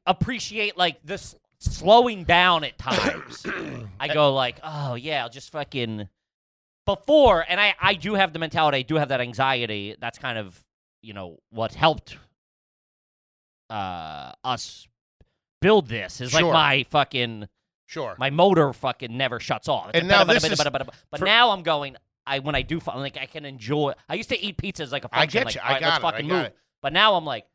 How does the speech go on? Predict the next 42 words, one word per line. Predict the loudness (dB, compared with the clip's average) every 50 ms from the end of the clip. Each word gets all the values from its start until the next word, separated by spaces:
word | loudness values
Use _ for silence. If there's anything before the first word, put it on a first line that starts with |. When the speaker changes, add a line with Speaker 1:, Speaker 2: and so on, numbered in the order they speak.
| _ _ _ _ -18 -8 -4
Speaker 1:
"Oh, | -2 -2
let's | -2 -4 -6
take | -8 -8 -10 -10 -10
a | -16
fucking | -16 -12 -12 -12 -10 -10 -6 -4
minute." | -2 -2 -2 -2 -2 -4 -6 -8 -10 -12
And | -8 -6
Speaker 2:
E-, | -6 -6
Speaker 1:
we'll | -6 -6
Speaker 2:
even | -6 -4 -2
if | 0 0
you | 2
don't | 2 2 2
Speaker 1:
fucking | 2 0 -2
Speaker 2:
do |
this, | -4 -4 -6 -8
but | -8 -8
it's | -8 -6 -8
like | -8 -8 -8
you | -8 -8
set | -4 -2 0 0 0
it | -2 -4 -2
down, | 0 0 0 0 0
you | -2 -2
have | -4 -4 -4
it | -6 -8
set | -6 -4 -4 -4
a |
little | -4 -8 -8
salt | -8 -6 -6 -6 -6 -6
and | -6 -6
pepper | -4 -4 -2 0 -2 -2
maybe | -2 -4 -6 -8 -8 -10 -10
or | -8
whatever | -8 -6 -6 -6 -6 -6 -6
you | -8 -6 -4
Speaker 1:
Just | -4 -4 -2
Speaker 2:
do. | 2 4
Speaker 1:
the | 4 4 4
process | 4 2 2 2 2 0 -4 -6 -8 -8 -8 -10
of, | -8 -6
like, | -6 -6 -6 -8